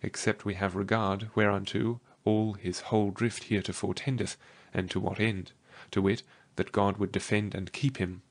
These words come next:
and also guide him as it were with his hand, to the end that, as he had begun well,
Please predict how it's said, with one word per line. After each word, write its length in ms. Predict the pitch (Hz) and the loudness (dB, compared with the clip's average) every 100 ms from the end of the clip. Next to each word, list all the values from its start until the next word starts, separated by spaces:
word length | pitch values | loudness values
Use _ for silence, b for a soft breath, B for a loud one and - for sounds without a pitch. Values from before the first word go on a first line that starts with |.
| - | -4
and 160 | 110 101 | 0 2
also 280 | 101 101 | 2 2
guide 320 | 98 101 104 107 | 2 2 2 0
him 160 | 110 | -2
as 140 | 98 95 | 0 -2
it 120 | 101 | 2
were 160 | 104 | 4
with 140 | 101 95 | 4 0
his 160 | 98 | -6
hand, 420 | - 143 107 104 - B B | -6 -4 -2 -4 -8 B B
to 80 | 101 | 0
the 160 | 104 | 0
end 360 | 95 104 127 139 - | 0 0 -2 -6 -8
that, 200 | 98 - b b - | -8 -8 b b -8
as 180 | 98 - | -8 -4
he 120 | 95 | -4
had 140 | 95 | -2
begun 380 | 98 104 101 95 | 0 2 2 2
well, 380 | 95 95 120 | 2 4 2